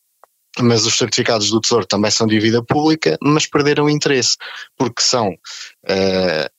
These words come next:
portanto, o, o rendimento é pago sobre a forma de juros, crescentes, mas não houve nenhuma mexida. Portanto, as taxas de juros subiram, mas a, a taxa que existia antes desta subida das taxas manteve-se. Portanto, perderam algum interesse.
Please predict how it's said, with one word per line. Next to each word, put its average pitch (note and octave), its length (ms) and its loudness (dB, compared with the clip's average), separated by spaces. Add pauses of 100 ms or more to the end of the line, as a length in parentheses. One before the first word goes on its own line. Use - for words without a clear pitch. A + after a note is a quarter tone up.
portanto, A2 440 -2
o, G#2+ 560 0
o - 20 4
rendimento A#2 480 2
é A2 60 2
pago A2+ 240 -2
sobre G2+ 240 0
a - 20 -4
forma A2 320 0
de A2+ 140 -2
juros, F3 440 2 (200)
crescentes, - 720 0 (520)
mas D#3 320 2
não D#3+ 180 2
houve D3+ 200 2
nenhuma D#3 240 2
mexida. D3 380 0
Portanto, G#2 300 -4
as G2 80 -4
taxas A2+ 300 -2
de G#2 60 -2
juros A#2 200 2
subiram, C3+ 560 2
mas C3+ 340 4
a, C3+ 80 2 (100)
a B2 80 0
taxa B2+ 460 0 (100)
que B2+ 260 0 (140)
existia A2 600 0
antes A2+ 180 0
desta A2 280 0
subida A2 400 0
das A2+ 160 2
taxas A#2+ 340 -2
manteve-se. A#2+ 500 0 (300)
Portanto, - 280 -4
perderam B2 500 2
algum A2+ 360 2
interesse. G#2 500 0